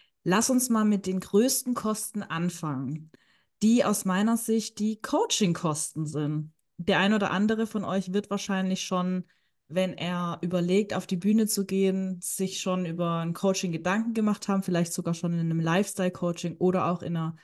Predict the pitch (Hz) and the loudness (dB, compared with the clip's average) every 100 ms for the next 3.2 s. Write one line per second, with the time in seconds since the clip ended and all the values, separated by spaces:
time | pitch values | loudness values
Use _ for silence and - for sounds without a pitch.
0 | _ _ _ _ - 165 - 180 165 165 | _ _ _ _ -4 -4 0 0 0 -2
1 | 175 175 175 170 156 156 151 151 180 226 | 0 0 -2 -4 -4 -2 0 4 4 4
2 | 330 - _ _ _ _ _ - 202 214 | 2 -2 _ _ _ _ _ -2 4 6
3 | 214 220 | 6 2